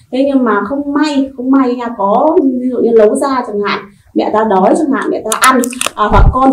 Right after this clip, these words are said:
chúng ta không may nó bẻ cái cánh đùi cánh gà,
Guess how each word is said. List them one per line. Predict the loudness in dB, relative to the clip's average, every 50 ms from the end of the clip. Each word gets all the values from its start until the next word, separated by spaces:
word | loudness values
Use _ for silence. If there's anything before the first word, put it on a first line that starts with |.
| 2
chúng | 0 -2 -2
ta | -2 -4 -6 -6
không | -6 -2 0 2
may | 2 0 0 -2 -2
nó | -2 -2 0 2 2
bẻ | 2 2 2
cái | 0 -2 -4 -6
cánh | -4 -2 0 2
đùi | 2 2 2 2
cánh | 0 -2 0
gà, | 0 0 0